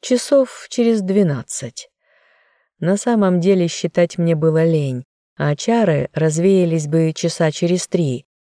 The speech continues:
если бы я сверху свои не наложил. Добавил зато от души,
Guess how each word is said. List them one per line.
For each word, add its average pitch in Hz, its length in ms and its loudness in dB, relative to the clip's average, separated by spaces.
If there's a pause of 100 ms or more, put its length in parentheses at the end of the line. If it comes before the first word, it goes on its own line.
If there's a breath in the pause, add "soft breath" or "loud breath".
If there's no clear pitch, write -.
если 165 300 0
бы 160 100 2
я 165 140 4
сверху 165 420 0
свои 165 580 0 (100)
не 160 160 2
наложил. 160 680 0 (540)
Добавил 139 760 0
зато 220 500 0
от 170 300 -4
души, 139 640 -6